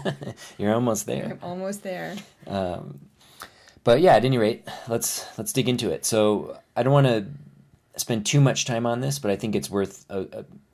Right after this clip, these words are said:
Speaker 1: quick little discussion of, like, what exactly is a, quote, base, um, and why do we, why do cyclists build bases? Why do we talk about it? Why is it this, this thing?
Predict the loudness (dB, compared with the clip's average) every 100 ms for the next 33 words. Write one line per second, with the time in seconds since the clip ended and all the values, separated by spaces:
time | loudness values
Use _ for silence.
0 | _ -2 0 -2 -2 -2 -4 -2 -2 -2
1 | -6 -4 -4 -6 -10 -20 _ _ _ -10
2 | 4 4 4 -4 -4 -4 -4 -8 -12 -8
3 | -6 -2 -2 -2 -6 -10 -8 -8 -10 -10
4 | -8 -8 -6 -8 -8 -14 -14 -10 -8 -10
5 | -12 -16 _ -20 -8 -6 -6 0 0 2
6 | -2 -4 -6 -8 -8 -8 -10 -2 -2 0
7 | -2 -4 -6 -8 -8 -8 -10 -8 -8 -6
8 | -8 -8 -10 -10 -12 -10 -12 -12 -12 -12
9 | -10 -10 -10 -12 -10 -10 -10 -14 -16 -14
10 | -14 -16 _ _ -14 -12 -10 -12 -12